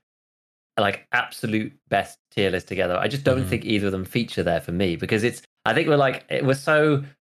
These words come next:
Speaker 1: we're so focused on, like, the, the co-, the value of this weapon that it's like,
Speaker 2: Well, I,
Speaker 1: it
Speaker 2: that's what
Speaker 1: almost,
Speaker 2: I'm
Speaker 1: like,
Speaker 2: saying.
Speaker 1: blinds us in some ways, you know?
Speaker 2: The A V T, though, the, the rate of fire with that caliber, dude, like, that's just insane. That,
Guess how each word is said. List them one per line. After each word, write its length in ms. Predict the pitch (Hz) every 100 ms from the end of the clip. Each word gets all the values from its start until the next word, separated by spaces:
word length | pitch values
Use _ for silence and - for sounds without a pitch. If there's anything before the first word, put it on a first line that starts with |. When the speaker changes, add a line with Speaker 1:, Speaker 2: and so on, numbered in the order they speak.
| _ 120
Speaker 1:
we're 60 |
so 360 | - - 175 180
focused 400 | 170 151 147 131
on, 140 | 110
like, 180 | 104 107
the, 360 | 104 104 101 104
the 140 | 101
co-, 220 | - 135
the 120 | 113
value 440 | 95 104 117 104 101
of 120 | 90
this 180 | 92 -
weapon 320 | 101 - 82
that 120 | 82
it's 160 | 95 -
like, 140 | 92
Speaker 2:
Well, 80 | 175
I, 200 | 160 185
Speaker 1:
it 100 | 175
Speaker 2:
that's 140 | 117
what 80 | 123
Speaker 1:
almost, 120 | -
Speaker 2:
I'm 20 | 139
Speaker 1:
like, 60 |
Speaker 2:
saying. 280 | 196 202 120
Speaker 1:
blinds 240 | 131 127 120
us 140 | -
in 80 | 104
some 240 | - 90
ways, 260 | 85 80 -
you 60 | 85
know? 120 | 113
Speaker 2:
The 80 | 160
A 120 | 180
V 160 | 185
T, 320 | 156 - 143 180
though, 300 | 190 196 202
the, 340 | 143 127 - _
the 140 | 127
rate 240 | 110 127 156
of 100 | 151
fire 480 | 117 113 147 170 170
with 220 | 156 -
that 300 | 147 147 - _ _ _
caliber, 480 | - 117 147 165 175
dude, 280 | 180 185 180
like, 140 | 120
that's 220 | 147 143
just 180 | 151 -
insane. 640 | 123 110 - 113 151 143 _ 113
That, 380 | 117 143 151